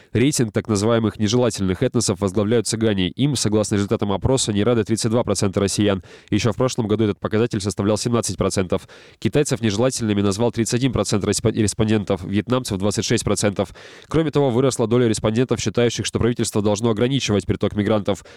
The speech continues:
По мнению директора центра "Сова" Александра Верховского, рост ксенофобных настроений связан с экономическими трудностями в России.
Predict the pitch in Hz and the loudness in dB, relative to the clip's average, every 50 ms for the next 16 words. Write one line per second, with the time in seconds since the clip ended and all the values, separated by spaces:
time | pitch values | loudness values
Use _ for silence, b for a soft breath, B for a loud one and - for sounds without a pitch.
0 | B B - 110 117 123 117 113 101 101 117 120 - - 104 107 - - 113 98 | B B -2 0 2 2 2 2 2 2 0 0 0 0 -2 0 0 0 0 0
1 | 104 104 - - 113 110 127 131 127 110 - - 110 104 104 101 98 98 - - | 0 -2 0 0 0 2 2 2 2 0 0 0 0 0 2 0 0 -2 0 0
2 | 131 120 - - 117 110 107 104 - - 113 127 120 - - - - 110 98 - | -2 -2 0 0 0 2 2 0 0 0 0 0 0 0 -4 -2 -2 -2 0 0
3 | 107 104 101 95 - 98 - - 110 117 131 135 113 - - 113 110 107 113 101 | 0 0 -2 0 0 -2 -2 0 0 0 2 2 0 2 2 0 0 2 0 -2
4 | - 117 101 - 120 113 113 113 107 - - - 120 117 110 - 113 98 92 90 | -2 -2 -2 0 0 2 2 2 0 -2 -2 0 0 0 2 2 0 2 0 -2
5 | - - 92 90 87 85 92 92 - - 90 85 78 | -2 -2 0 0 2 2 2 0 0 0 0 0 0